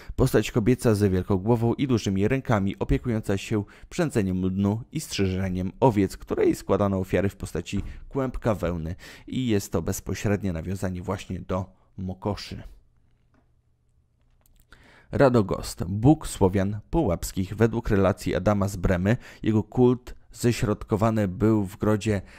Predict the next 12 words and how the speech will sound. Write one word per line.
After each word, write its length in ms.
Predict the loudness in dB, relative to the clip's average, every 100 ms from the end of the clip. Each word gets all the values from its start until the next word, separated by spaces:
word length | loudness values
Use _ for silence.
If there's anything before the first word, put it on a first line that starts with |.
| -20 -6
Redarów, 800 | 0 0 2 4 4 0 -6 -18 -20 -20 -8
zwanym 420 | 2 4 4 4
od 140 | 2 2
imienia 360 | 2 2 2
bóstwa 600 | 0 -2 -4 -2 0 0
Radogoszczą. 840 | -2 -2 0 0 -2 -2 -4 -6 -8 -18 _ -10
Helmont 460 | 0 2 2 -2 -4
z 360 | -2 0 0
Bozowa 400 | 0 0 0 0
wymienia 420 | -2 -2 -2 0 -2
natomiast 720 | -2 -2 0 0 -2 -4 -2
Radogosta 760 | 0 2 0 0 -6 -2 -2